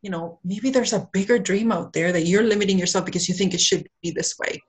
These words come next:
And so that's why, even though I kind of had that frame in mind,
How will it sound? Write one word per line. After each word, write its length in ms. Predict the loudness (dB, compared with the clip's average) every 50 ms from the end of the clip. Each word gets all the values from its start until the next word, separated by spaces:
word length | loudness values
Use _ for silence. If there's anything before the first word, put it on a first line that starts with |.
| _ -20 -20 _ _ -12
And 80 | -8
so 80 | -6 -4
that's 340 | 0 0 0 0 0 -2 0
why, 540 | 0 2 2 0 0 -2 -4 -8 -8 -10 -10 -6
even 320 | -4 -2 -2 0 0 2
though 200 | 2 2 4 2 2
I 160 | 0 0 -2
kind 280 | -2 -4 -4 -2 -2 0
of 240 | -2 -2 -4 -8 -14 -18 -12 -8
had 220 | -6 -6 -6 -6 -6
that 400 | -6 -6 -6 -4 -6 -6 -6 -8 -12 _ -20 -20 _ _ _ _ _ _ _ _ _ _ _ _ _ _ _ _
frame 380 | -8 -6 -6 -4 -4 -4 -4
in 120 | -4 -4 -4
mind, 600 | -4 -4 -2 -2 0 0 -2 -2 -4 -4 -8